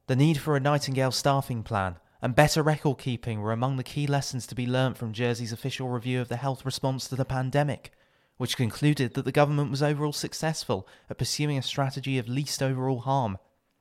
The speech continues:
Published this morning by Comptroller and Auditor General Lynn Pammett, the report is the second in a series analysing how the pandemic was handled.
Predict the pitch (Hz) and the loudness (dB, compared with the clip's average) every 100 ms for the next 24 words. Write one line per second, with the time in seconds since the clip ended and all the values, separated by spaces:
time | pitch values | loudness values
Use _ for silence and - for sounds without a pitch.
0 | _ _ - 123 107 104 113 - 131 135 | _ _ 2 4 4 2 0 2 4 4
1 | 117 120 117 120 131 113 131 120 117 120 | 2 2 2 2 -2 -2 -2 0 0 0
2 | 117 120 127 117 131 131 123 127 127 139 | -2 -2 -6 -2 -2 0 -2 -2 -2 -2
3 | 151 147 - - - - - 131 143 160 | 0 -2 -6 -16 -20 -16 -2 2 2 4
4 | 175 165 156 143 - 160 - 139 127 127 | 2 0 -4 -4 -2 -2 -2 -2 -2 -2
5 | - 151 147 104 98 113 135 123 127 123 | -2 -2 0 -2 -2 -2 0 0 -2 -2
6 | 123 123 120 139 131 135 135 - 127 - | -4 -4 -4 -4 -4 -2 -4 -4 -8 -4
7 | 139 139 113 92 | -4 -2 -4 -6